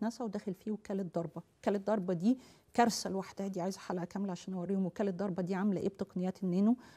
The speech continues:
وإيه الوجه الجديد لآلة الحرب. كان عشان ما نشتتش الناس، اللي عايزة أقول لهم إحنا بنفتح المواضيع دي ليه؟ عشان كل ما هو قادم معتمد تمانين في المية منه على الخداع.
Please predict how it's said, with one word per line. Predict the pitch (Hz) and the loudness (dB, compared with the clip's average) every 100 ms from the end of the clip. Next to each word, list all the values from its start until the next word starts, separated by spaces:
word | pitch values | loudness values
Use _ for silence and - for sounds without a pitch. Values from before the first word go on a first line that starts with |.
| - - | -12 2
وإيه | 185 180 | 4 8
الوجه | 214 208 214 | 8 8 4
الجديد | 175 175 190 175 | 2 2 0 0
لآلة | 170 - | -2 -4
الحرب. | - - - _ - - - - | -10 -12 -14 _ -20 -20 -20 -2
كان | 208 | 4
عشان | 185 277 | 6 8
ما | 294 | 10
نشتتش | 269 226 208 294 - | 8 6 0 -4 0
الناس، | 214 240 277 | 2 4 2
اللي | 202 | 0
عايزة | 226 262 | 0 2
أقول | 226 | 4
لهم | 247 | 4
إحنا | 240 190 | 2 0
بنفتح | 190 254 - 208 | -2 -2 -4 -2
المواضيع | 196 180 202 | 0 0 0
دي | 185 190 | 2 2
ليه؟ | 202 - - | 0 -2 -8
عشان | 165 - 220 | -4 2 6
كل | 320 349 320 | 12 12 12
ما | |
هو | 262 294 | 6 4
قادم | 285 285 262 277 - _ _ _ _ _ - | 4 2 4 2 0 _ _ _ _ _ 0
معتمد | 185 254 254 220 - - - - | 2 6 6 6 2 -10 -10 0
تمانين | 190 208 262 | 6 8 8
في | 240 | 6
المية | 202 214 | 4 6
منه | 214 226 196 | 6 4 4
على | 208 | 4
الخداع. | 196 - 165 147 | 2 2 2 2